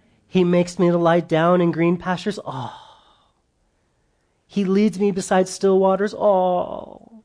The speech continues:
So nice. "He restores my soul." <sighs> Yeah.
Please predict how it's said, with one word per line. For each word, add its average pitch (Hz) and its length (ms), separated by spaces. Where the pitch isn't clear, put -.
So - 300
nice. 170 600
"He - 160
restores 214 600
my 196 160
soul." 202 680
<sighs> 190 40
Yeah. - 120